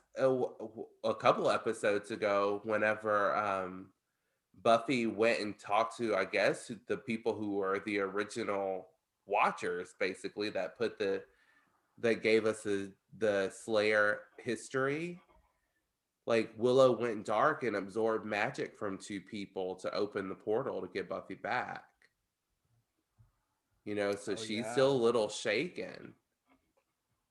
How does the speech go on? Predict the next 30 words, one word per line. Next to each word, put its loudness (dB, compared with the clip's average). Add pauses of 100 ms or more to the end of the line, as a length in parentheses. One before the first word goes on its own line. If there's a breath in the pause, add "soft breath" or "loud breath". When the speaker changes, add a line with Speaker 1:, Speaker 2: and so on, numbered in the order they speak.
(760)
Speaker 2:
Right. -14 (1700)
Speaker 1:
That 0
was -4
an -4
interesting -8
point -6
with -10
her -2
relationship -10
with -16
Kennedy, -8
'cause -12
Kennedy -6
was -8
like, -10
"Well, -6
I -4
knew, -2
but -2
I 0
didn't -8
know." -6 (460)
Speaker 2:
Mm-hmm. -20 (360)
Speaker 1:
But -10
they -4
got -4
over -10
it. -8 (1200)
So 2
here, 4